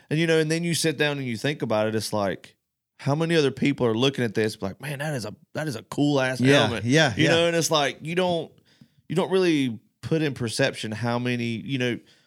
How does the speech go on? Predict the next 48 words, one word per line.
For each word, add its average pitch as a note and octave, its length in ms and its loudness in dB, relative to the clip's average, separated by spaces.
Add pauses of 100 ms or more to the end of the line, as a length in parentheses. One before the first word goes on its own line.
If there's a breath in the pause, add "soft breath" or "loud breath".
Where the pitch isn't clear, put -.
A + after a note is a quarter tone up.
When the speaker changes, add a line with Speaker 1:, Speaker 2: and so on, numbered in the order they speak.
(160 soft breath)
Speaker 1:
for G#3+ 180 2
us, A3 140 0
it's D3 120 -2
just D#3 240 -2
another C#3+ 380 2
day C#3 200 2
at - 120 -2
work, C3 420 -2
Speaker 2:
Yep. C3+ 380 0
Speaker 1:
putting C#3 280 -2
in C3+ 200 -4
work C3+ 240 -2
on B2+ 140 -4
a A2 40 -4
helmet. C#3 600 -4 (460)
And C3 120 -2
then C#3 120 0
it's A#2 200 -4
like, G#2+ 480 -2 (680)
you C#3 120 -2
go C#3 220 2
through, C3+ 180 -2
like, G#2+ 260 -2
pit D3 240 -4
lane D#3 260 -4
or C3+ 100 -2
something, B2 400 -4
you A#2 120 -4
see C3 200 -4
people, B2 340 -4
like, G#2 260 -4
it's A#2+ 140 -8
sitting - 200 -2
on B2+ 100 -4
the G#2 80 -10
car A#2 500 -2 (340 soft breath)
and B2 120 -2
they're B2+ 80 0
just, A2 360 -6 (160)
you C3 140 -4
know, A#2 120 0
picture - 460 -4
after A2+ 240 -2
picture. - 280 2
Speaker 2:
Yeah. A#2 100 6
Speaker 1:
And A2+ 80 0
it's A#2 140 -6
like, G#2 320 -4